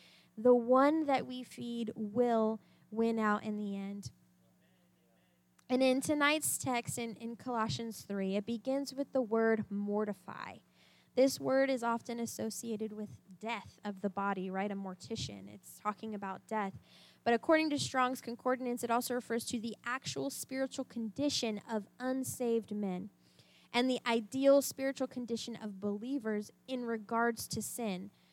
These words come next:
So in other words, once a person is saved, the spirit is alive,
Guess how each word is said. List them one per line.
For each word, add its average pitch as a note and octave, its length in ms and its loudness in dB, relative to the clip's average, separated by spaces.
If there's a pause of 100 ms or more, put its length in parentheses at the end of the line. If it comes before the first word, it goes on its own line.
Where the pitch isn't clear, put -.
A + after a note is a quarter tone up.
(280)
So C4 300 6
in B3+ 120 4
other D#4+ 260 8
words, G#3+ 480 -2 (100)
once C4 300 2
a D#4+ 60 4
person D4 400 4
is B3+ 140 0
saved, A#3 580 -2
the A3 80 -4
spirit D4 560 -2 (160)
is A#3+ 160 -4
alive, A#3 720 -2